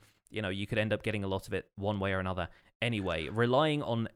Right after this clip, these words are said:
exploration being the only way of getting an item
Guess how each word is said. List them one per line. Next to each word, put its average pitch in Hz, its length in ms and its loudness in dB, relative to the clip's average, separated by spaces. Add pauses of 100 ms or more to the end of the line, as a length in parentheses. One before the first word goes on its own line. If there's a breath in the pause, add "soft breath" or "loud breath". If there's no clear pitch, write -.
(160)
exploration 113 720 0
being 107 220 0
the 107 180 -4
only 110 300 0
way 110 260 2
of 107 140 0
getting 110 300 0
an 87 60 -2
item 123 460 -2